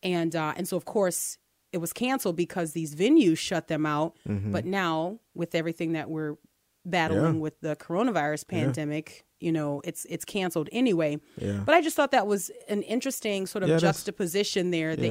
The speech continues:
Speaker 1: you
Speaker 2: Yeah.
Speaker 1: have, "No, you can't come here," with that kind of sentiment and thought, but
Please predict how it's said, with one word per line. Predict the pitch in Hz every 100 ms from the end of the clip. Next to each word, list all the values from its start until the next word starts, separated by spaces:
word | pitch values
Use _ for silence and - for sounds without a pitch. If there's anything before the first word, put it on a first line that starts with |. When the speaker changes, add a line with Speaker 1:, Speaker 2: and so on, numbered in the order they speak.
| 107
Speaker 1:
you |
Speaker 2:
Yeah. | 170
Speaker 1:
have, | 175 170 165 160 -
"No, | 185 202
you | 196
can't | 196 214 180
come | - 196 202
here," | 196 170 156 165 - _ _ _ _ - -
with | 170 190 170 165
that | 190 190 -
kind | - 185 170
of | 160 156 -
sentiment | - 202 185 180 170 -
and | 165
thought, | - 185 160 151 _ _ _ _ _ _ _ _ _ _ - 165 _ _
but | 208 185 170